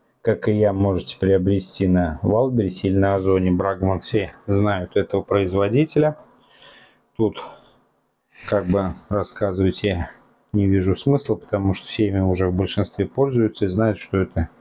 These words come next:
безотказные дрожжи, как автомат Калашникова. Ну, наши следующие действия какие? Сейчас я это всё выливаю в ёмкость, туда сейчас налью пару вёдер тёплой воды,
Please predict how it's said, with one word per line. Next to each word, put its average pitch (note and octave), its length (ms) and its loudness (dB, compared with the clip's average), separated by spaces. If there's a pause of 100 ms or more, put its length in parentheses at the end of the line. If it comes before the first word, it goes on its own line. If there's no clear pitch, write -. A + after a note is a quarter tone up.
(340)
безотказные G2 800 0
дрожжи, G#2+ 300 2
как - 180 -6
автомат G2 480 -2
Калашникова. F2 800 -2 (920)
Ну, G3 140 4
наши F3 220 0
следующие B2+ 500 2
действия A#2 380 2
какие? B2 360 0
Сейчас A2+ 320 -2
я A2+ 120 2
это A2 180 -2
всё G#2+ 480 -2
выливаю G#2+ 640 2 (140)
в - 20 0
ёмкость, C3+ 460 0
туда G#2 240 0
сейчас - 260 -4
налью G#2 280 0
пару G#2 280 -2
вёдер G2 400 2
тёплой G2 400 -2
воды, B2 420 0